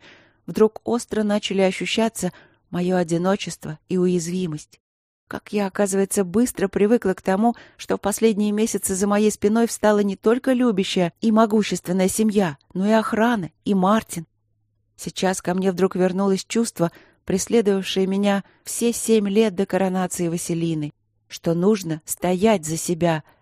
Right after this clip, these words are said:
что ты одна на передней линии фронта. Разнылась. «Давай поплачь еще».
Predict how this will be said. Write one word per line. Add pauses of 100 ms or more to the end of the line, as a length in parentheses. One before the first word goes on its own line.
(100)
что
ты
одна (140)
на
передней
линии
фронта. (1160)
Разнылась. (340)
«Давай
поплачь
еще».